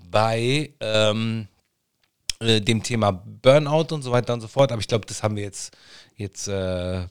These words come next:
besprochen. Ähm, dann hat schon dein Telefon geklingelt, ähm, und dass ich dann halt gesagt hab, dass du halt dann so in, in, an einem, an einem Bereich so dazwischen bist, äh, und,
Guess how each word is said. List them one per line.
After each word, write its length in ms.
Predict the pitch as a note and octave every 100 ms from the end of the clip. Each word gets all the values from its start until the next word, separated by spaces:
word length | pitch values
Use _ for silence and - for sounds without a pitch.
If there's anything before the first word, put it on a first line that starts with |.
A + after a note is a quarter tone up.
| _
besprochen. 580 | - - - C3+ - F3+ - _ _ _ _ - _
Ähm, 640 | - G#2+ G#2 G2+ G#2 G2+ B2 _ _ _ _ _ _ _ _ _ _ _
dann 180 | G#2+ G2
hat 140 | G#2+
schon 140 | - G2+
dein 140 | F#2+
Telefon 380 | - G#2 - G2+
geklingelt, 520 | F#2+ - B2+ D3 - _ - - _ -
ähm, 400 | G#2+ G#2+ G#2 G#2
und 420 | A#2 A2+ - -
dass 180 | C3 -
ich 60 |
dann 140 | A#2 G#2
halt 140 | G#2+
gesagt 280 | G#2+ G#2 -
hab, 120 | G#2+
dass 160 | G2+ -
du 100 | G2+
halt 180 | G2 G2+
dann 240 | G2 F#2+
so 140 | G2+ G2+
in, 120 | G2
in, 280 | G2 G2+ F#2+
an 200 | G2 G2
einem, 320 | F#2+ F#2 F#2 _ C#3 _
an 180 | G#2 G#2
einem 420 | G2 G#2 G#2 G2
Bereich 480 | G2+ G#2 A2+ A#2+ -
so 140 | G#2
dazwischen 520 | F#2+ G2+ - C#3 D3+ D3
bist, 280 | E3 - - - - _ -
äh, 420 | G#2+ G#2+ G#2 G#2
und, 280 | G#2 G#2 G2